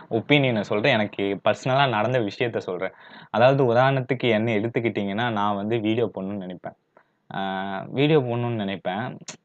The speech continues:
ஆனா என்னடா வியூஸ் தான் போகவே மாட்டேங்குதே, நம்ம எதுக்கு நம்ம டைமை வேஸ்ட் பண்ணிருக்கணும், அந்த டைம்ல வேற ஏதாவது பண்ணலாம். நான்,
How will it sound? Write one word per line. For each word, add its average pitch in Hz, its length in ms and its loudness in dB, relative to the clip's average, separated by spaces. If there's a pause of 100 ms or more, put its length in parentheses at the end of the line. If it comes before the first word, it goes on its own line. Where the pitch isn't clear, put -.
(120)
ஆனா 135 220 -2
என்னடா 135 400 0
வியூஸ் 120 340 0
தான் 120 180 -4
போகவே 107 380 0
மாட்டேங்குதே, 98 400 -2
நம்ம 92 280 -6
எதுக்கு 92 520 -4
நம்ம 104 240 -2
டைமை 107 280 -2
வேஸ்ட் 98 300 -8
பண்ணிருக்கணும், 92 460 -8 (340)
அந்த 110 260 2
டைம்ல 110 140 0
வேற 98 360 2
ஏதாவது 95 220 0
பண்ணலாம். 90 340 -8
நான், 90 360 -8